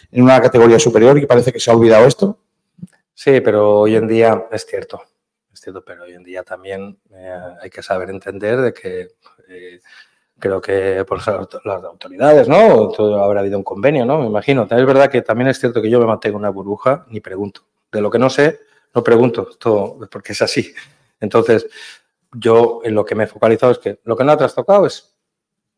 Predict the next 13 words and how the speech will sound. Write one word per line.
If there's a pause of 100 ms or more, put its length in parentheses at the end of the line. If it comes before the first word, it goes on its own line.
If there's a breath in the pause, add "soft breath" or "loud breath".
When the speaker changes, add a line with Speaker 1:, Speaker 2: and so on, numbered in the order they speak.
(140)
Speaker 2:
que
en
cuatro
días
vamos
a
tener
dos
partidos. (140)
A
partir
de
ahí,